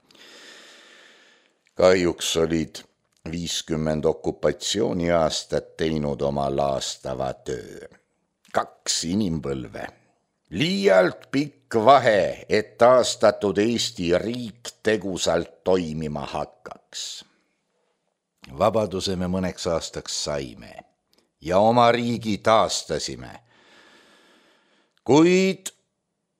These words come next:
rahva armastatud kommunistid jäeti võimu ning raha juurde.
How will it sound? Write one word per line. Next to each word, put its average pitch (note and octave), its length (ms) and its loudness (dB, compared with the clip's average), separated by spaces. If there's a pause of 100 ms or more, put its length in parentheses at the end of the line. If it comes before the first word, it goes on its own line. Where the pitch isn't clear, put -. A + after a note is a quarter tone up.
(640)
rahva G2+ 920 0 (160)
armastatud A#2 1200 2
kommunistid C#3+ 1040 -2
jäeti A2 640 4
võimu C3 720 2
ning G#2+ 400 2
raha G2 560 4
juurde. D2 720 -8